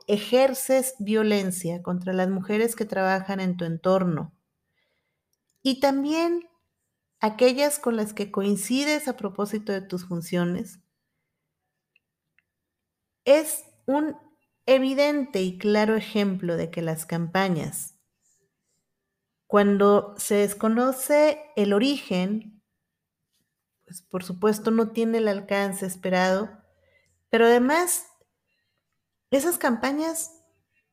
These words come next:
no hacen más que convertirse en un discurso barato, trivial, vacío, lleno de simulaciones disfrazadas de buena voluntad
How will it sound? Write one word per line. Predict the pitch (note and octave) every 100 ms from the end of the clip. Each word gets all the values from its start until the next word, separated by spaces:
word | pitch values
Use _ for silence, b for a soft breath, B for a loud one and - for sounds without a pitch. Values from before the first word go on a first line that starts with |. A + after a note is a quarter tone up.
| _ -
no | A#3 B3 C#4 D4 D#4+
hacen | D#4+ D#4 E4
más | D#4 D4+ -
que | D#4
convertirse | C#4+ A3+ G3 - C4 C4+ -
en | D4
un | C#4+
discurso | C#4+ C#4 - B3 B3 C4+
barato, | C4 - G3 G#3+ - B3 B3+ B3+ _ _ -
trivial, | G3+ F#3 F3+ G3 A#3 B3 - - _ _ _ _ _ _ _ _ _
vacío, | F3 F3 - G#3+ B3 G3+ - _ _ _ _ _ _ _ _ _ _ _ _ _ _ _ _ -
lleno | F3 A3 A#3+
de | C4
simulaciones | B3 A3 G3+ F#3+ F#3+ G#3 A3+
disfrazadas | A3 G#3 - F#3+ G#3+ G3+ G#3
de | G3
buena | F#3 F#3+
voluntad | G3 F#3+ F3 F3 F3 F3+